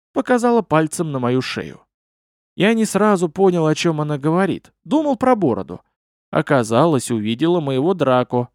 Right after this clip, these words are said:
который высунул свой любопытный нос. Делать нечего, пришлось знакомить. «А у меня тоже есть»,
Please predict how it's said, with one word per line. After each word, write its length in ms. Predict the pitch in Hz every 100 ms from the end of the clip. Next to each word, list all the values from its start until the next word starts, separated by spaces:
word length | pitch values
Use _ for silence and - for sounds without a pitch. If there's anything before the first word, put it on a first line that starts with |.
| _
который 420 | 117 110 107 113
высунул 520 | 110 190 208 214 202
свой 320 | - 120 117
любопытный 600 | 175 175 170 156 160 190
нос. 360 | 208 240 - - _ _ _ _ _ _ _
Делать 440 | 143 147 294 269 175
нечего, 480 | 185 220 - 110
пришлось 500 | 95 101 - 110 147
знакомить. 680 | 175 202 - 123 120 95 _ _ _ _ _ _ _
«А 220 | 127 127
у 60 | 131
меня 360 | 139 139 226 240
тоже 400 | 147 202 185 202
есть», 480 | 196 190 180 -